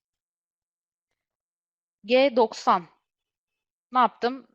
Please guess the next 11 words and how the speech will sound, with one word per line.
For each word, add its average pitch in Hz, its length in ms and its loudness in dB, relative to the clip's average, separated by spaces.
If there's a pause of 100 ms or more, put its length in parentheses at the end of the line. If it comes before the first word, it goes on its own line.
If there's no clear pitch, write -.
(280)
Herkesin 208 420 -2
kullanabileceği 190 640 -8
X, 208 300 -14
Y 190 140 -6
serbest 175 540 -4
olarak 160 400 -8
giriş 226 260 -6
yaptım. 254 420 -4
Zimmetledim. 175 520 -14
Stoğa 240 300 2
ekledim. 269 440 0